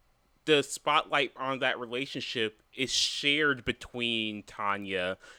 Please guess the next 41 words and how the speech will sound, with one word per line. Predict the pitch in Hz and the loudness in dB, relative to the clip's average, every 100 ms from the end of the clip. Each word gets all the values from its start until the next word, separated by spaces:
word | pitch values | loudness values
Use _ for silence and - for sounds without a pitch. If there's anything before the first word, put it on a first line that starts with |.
| _ - | _ 0
and | 123 | 2
Belinda, | 110 107 107 104 | 0 -2 -2 -2
where | 101 104 | -2 -4
we | 101 101 | -4 -10
see | - - 147 156 156 151 147 - _ _ _ - | -10 -10 -12 -10 -10 -10 -12 -18 _ _ _ -6
this | 117 | -6
kind | - - 131 127 | -6 0 0 2
of, | 120 107 92 _ | -2 -4 -12 _
I | 113 | -2
don't | 127 | -2
wanna | 123 113 | -4 -8
call, | - 104 101 104 98 - - | -6 -4 -2 -2 -4 -6 -6
I | |
don't | 120 | -4
wanna | 135 117 | -4 -6
call | - 107 | -2 -2
her | 110 98 | 0 -4
a | |
broken | 85 98 107 92 76 | -4 -6 -4 -8 -6
person, | - 131 - 98 92 | 0 0 0 -6 -4
but | 98 98 | -4 -4
this | 123 - | -6 -4
person | 156 170 160 | -2 -2 -4
that | 110 | -4
has | - 175 214 | 0 0 0
some, | 294 285 294 - _ _ _ | -2 -2 -4 -8 _ _ _
has | 233 254 | -2 0
some | 285 | -2
things | 262 247 - | -4 -4 -2
to | 247 | 0
work | 143 151 | 2 0
through | - 170 170 | 0 0 2
in | 196 185 | 2 0
Tanya, | 120 98 101 101 123 160 _ - - - - _ _ 135 | -2 -2 -2 -2 -2 -4 _ -20 -20 -20 -20 _ _ 6
um, | 135 131 135 135 | 8 8 6 8
that | 143 135 | 6 6
we | |
can | 135 160 | 0 -2
sympathize | - 135 120 - 101 95 90 | 0 0 0 0 2 2 0
with, | 95 95 123 - - - | -2 0 -2 -6 -18 -4
uh, | 113 107 | 0 0